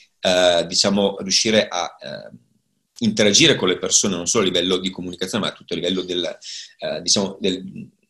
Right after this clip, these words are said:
delle connessioni che puoi andare a creare con le persone attraverso le parole, attraverso dei modelli, e quindi ho tirato fuori il lago, ho tirato fuori il sigaro, ho tirato fuori tutto un modello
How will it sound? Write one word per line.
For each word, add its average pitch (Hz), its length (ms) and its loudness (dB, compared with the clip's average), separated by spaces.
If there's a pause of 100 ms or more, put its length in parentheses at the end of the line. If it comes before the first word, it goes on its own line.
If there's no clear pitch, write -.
(160)
delle 113 300 2
connessioni 113 480 4
che - 140 0
puoi 107 140 4
andare 95 180 4
a - 20 -2
creare 104 260 2
con 90 80 -2
le 87 140 0
persone 95 440 0
attraverso 90 360 0
le 87 100 -2
parole, 104 220 2
attraverso 95 320 -2
dei 151 80 -6
modelli, 107 300 4
e - 60 0
quindi 92 260 -2
ho 107 100 -8
tirato 98 240 -2
fuori 92 320 0
il 107 120 2
lago, 110 280 4
ho - 20 2
tirato - 280 -8
fuori 95 220 -6
il 98 40 -4
sigaro, 113 320 4
ho 104 40 2
tirato 98 260 -4
fuori 101 160 -4
tutto 104 220 -6
un 98 60 0
modello 95 440 2